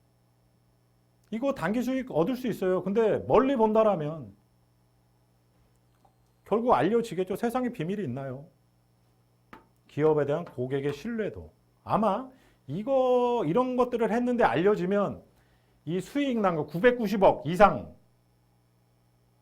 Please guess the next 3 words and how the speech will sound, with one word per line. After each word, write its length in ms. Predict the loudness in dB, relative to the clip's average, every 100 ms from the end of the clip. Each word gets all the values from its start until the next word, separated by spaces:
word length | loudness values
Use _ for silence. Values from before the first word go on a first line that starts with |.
| _ _ _ _ _ _ _ _
자금을 460 | -2 -2 -2 -4
쏟아 320 | -4 0 2 2
부어야 580 | -2 -2 0 -2 -4